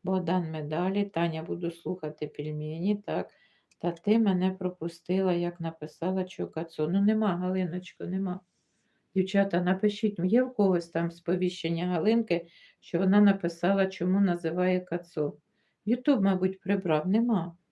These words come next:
Анекдот. А ми знали, що самий лучший холодильник, это мужчини, труси уже лежать, яйця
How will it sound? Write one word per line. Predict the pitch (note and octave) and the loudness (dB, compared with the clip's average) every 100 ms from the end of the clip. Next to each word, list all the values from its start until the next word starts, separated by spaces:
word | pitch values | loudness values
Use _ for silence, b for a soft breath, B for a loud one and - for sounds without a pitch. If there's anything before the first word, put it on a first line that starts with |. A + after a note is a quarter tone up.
| _ _ _ _ _ _ _ _ _ _ _ _ _ _ _ _ _ _ _ _ | _ _ _ _ _ _ _ _ _ _ _ _ _ _ _ _ _ _ _ _
Анекдот. | G#3 A3+ A3+ F3+ E3+ E3 G#3 | 2 4 4 4 2 4 2
А | G#3+ | 4
ми | A#3 | 4
знали, | G#3+ A3 B3+ A3+ G#3 F#3 | 2 2 2 4 2 2
що | - - F#3+ | -2 -4 -2
самий | F#3+ A3 A#3 G#3+ G3+ | 0 2 4 6 4
лучший | G3+ G3+ E3+ F#3 | 2 0 -2 0
холодильник, | F#3 F#3 F#3+ F#3+ A#3 A3 F#3+ F#3+ | 2 2 2 4 4 4 2 0
это | F3 F3 F3+ | -2 2 2
мужчини, | F3 F3+ - G#3+ A3 G#3 G3+ B B B _ | 0 -4 -2 0 2 2 0 B B B _
труси | G3+ G3+ G3+ A3+ G#3+ | 0 0 4 4 6
уже | F#3 G3 F#3+ | 4 2 2
лежать, | F#3+ F3+ F#3+ F#3+ | 2 4 2 2
яйця | F#3+ G3 F#3+ - F#3+ F#3 | 2 2 0 -2 0 0